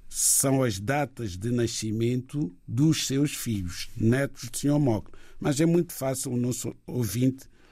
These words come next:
ficar a saber, julgamos nós, através desta explicação, se os seus filhos têm ou não, têm ou não direito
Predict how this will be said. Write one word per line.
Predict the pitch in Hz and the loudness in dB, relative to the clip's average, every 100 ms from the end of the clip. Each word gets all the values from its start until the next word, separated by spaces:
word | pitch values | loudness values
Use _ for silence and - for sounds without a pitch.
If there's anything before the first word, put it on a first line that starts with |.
| - - | -20 -16
ficar | - 151 147 139 131 | -4 -2 0 0 0
a | 113 | -2
saber, | 113 107 131 135 | -4 -4 -4 -4
julgamos | 123 110 117 120 113 | -2 -2 0 0 0
nós, | 117 117 143 - - | 0 0 0 -4 -6
através | 117 117 104 127 | -2 0 0 0
desta | 113 113 - | 0 0 -2
explicação, | - - 113 98 107 - 131 | -4 0 0 0 0 2 2
se | 139 120 | 2 -2
os | - | -2
seus | 127 110 | 0 -2
filhos | - 131 135 117 | 0 0 0 -2
têm | - 127 127 117 | 0 2 4 4
ou | |
não, | 113 107 - - 123 - - | 4 2 0 -8 -8 -8 -2
têm | 147 143 | 2 4
ou | 131 | 4
não | 123 127 | 4 2
direito | 113 117 123 151 147 175 | 2 2 2 2 0 -4